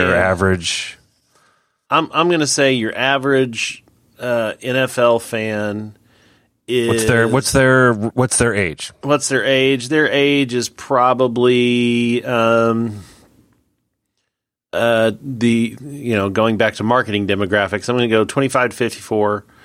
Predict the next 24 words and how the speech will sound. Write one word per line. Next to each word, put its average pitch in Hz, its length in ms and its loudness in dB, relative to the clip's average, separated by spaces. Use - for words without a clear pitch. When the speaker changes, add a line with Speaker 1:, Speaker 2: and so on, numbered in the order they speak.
Speaker 2:
Mm-hmm. 101 160 2
Speaker 1:
Um, 104 1200 -4
Speaker 2:
Race? 104 480 -2
Speaker 1:
race 160 920 0
is, 147 1040 2
uh, 139 420 0
interestingly 143 560 -2
enough, 135 240 0
I'm 143 80 -4
gonna 131 140 0
go 113 160 2
Hispanic. 143 600 -4
Um, 113 360 -4
Speaker 2:
You 113 60 -2
think 110 220 -2
more 135 240 4
Hispanics 131 580 -2
watch 123 240 0
than 101 160 0
white 104 200 0
people? 147 380 0
Speaker 1:
Foot-, 170 220 -2
uh, 135 260 -8
football? 214 580 2